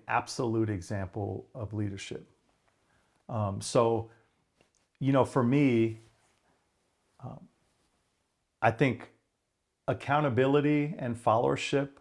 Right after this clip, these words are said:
are aspects of leadership through adversity. Um, and I've always said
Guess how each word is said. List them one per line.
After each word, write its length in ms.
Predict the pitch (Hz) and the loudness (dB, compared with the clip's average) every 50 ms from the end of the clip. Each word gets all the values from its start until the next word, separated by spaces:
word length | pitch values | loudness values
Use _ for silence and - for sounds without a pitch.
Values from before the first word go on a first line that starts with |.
| _ _ _ _ _ _ _ _ _ _ _ _ _ _ _ _ - | _ _ _ _ _ _ _ _ _ _ _ _ _ _ _ _ -2
are 540 | 120 110 110 110 107 107 107 104 104 107 - | 2 4 6 6 6 6 6 6 4 2 2
aspects 720 | - 120 127 123 - - - - 127 127 127 - - - - | 2 4 4 4 2 0 2 4 4 4 4 2 -8 -8 -6
of 420 | - 123 110 107 107 101 110 - - - _ - | -4 -2 0 0 0 0 -2 -8 -20 -20 _ -14
leadership 800 | - 147 120 113 113 117 117 123 120 - - 131 123 - - - | -10 -6 -4 -2 0 0 0 0 -2 -2 -2 -4 -4 -6 -8 -4
through 200 | - 120 120 120 | -2 0 0 0
adversity. 640 | 113 101 107 113 117 113 113 - 135 135 139 151 - _ _ _ _ _ - _ _ _ _ _ - | 0 0 0 0 0 0 -2 -8 -8 -6 -6 -8 -12 _ _ _ _ _ -20 _ _ _ _ _ -4
Um, 460 | 139 117 110 110 107 104 101 95 92 - _ _ _ _ _ _ _ _ _ _ _ _ _ _ _ _ _ - - | 0 2 2 2 2 0 0 -4 -8 -12 _ _ _ _ _ _ _ _ _ _ _ _ _ _ _ _ _ -4 0
and 120 | 131 127 | 4 8
I've 140 | 135 135 120 | 8 8 10
always 320 | 135 139 135 139 127 120 | 8 8 8 6 4 2
said 480 | - - 135 123 123 127 127 131 131 | 0 0 0 0 2 0 0 -2 -4